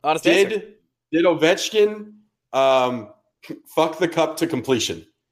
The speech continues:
Speaker 2: 'Cause my answer is absolutely.
Speaker 1: I just don't see a universe where he did not.
Speaker 2: Right.
Speaker 1: I, I, I, I can't imagine. He's done everything else to the cup. Uh, he's in a land,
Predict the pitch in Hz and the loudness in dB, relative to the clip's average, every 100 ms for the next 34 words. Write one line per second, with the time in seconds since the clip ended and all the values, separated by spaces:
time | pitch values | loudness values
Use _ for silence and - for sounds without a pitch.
0 | _ - 117 127 135 170 196 208 220 180 | _ -4 -4 0 2 2 2 2 2 4
1 | 147 120 120 143 - 127 117 92 - 262 | 0 -4 -2 -2 0 -2 -2 -6 -2 0
2 | 233 349 - 339 - 277 247 220 202 190 | 0 -2 0 0 0 -2 -2 0 0 0
3 | 190 151 156 151 127 120 107 98 - - | -2 -2 -2 -2 -6 -4 -4 -8 -14 -20
4 | _ _ _ - - - - - - 233 | _ _ _ -10 -4 -4 -4 -12 0 0
5 | 220 - 240 240 - 254 320 311 - 208 | 0 0 0 0 -4 -2 -2 -8 -4 -4
6 | - 233 277 311 254 214 175 196 196 165 | -4 -4 -2 0 0 0 0 -4 -4 -10
7 | 220 202 302 415 269 247 233 220 185 175 | -10 -2 -2 0 -4 -2 -2 -2 0 0
8 | - 147 123 117 104 - _ _ _ _ | -2 -8 -10 -8 -10 -10 _ _ _ _
9 | _ _ - 185 175 165 - 160 233 233 | _ _ 0 2 4 0 -6 -10 -8 -8
10 | - 247 302 233 202 175 180 220 220 | -6 -6 0 2 2 2 0 -2 -4